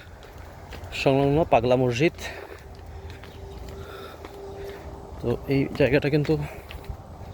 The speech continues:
বান্দরবানের, বান্দরবান যাওয়ার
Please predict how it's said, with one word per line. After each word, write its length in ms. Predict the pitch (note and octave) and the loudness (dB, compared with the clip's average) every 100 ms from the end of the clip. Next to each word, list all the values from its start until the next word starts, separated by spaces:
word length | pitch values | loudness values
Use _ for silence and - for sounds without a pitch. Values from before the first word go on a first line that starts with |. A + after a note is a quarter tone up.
| - - - - - - C3+ | -14 -12 -10 -10 -10 0 4
বান্দরবানের, 520 | B2 B2 B2+ C3 B2 - - - - - - - - - - | 6 6 6 6 2 -4 -10 -14 -12 -10 -10 -14 -14 -14 -2
বান্দরবান 300 | C3 C3 C3+ B2+ | 2 6 6 8
যাওয়ার 200 | A#2+ | 6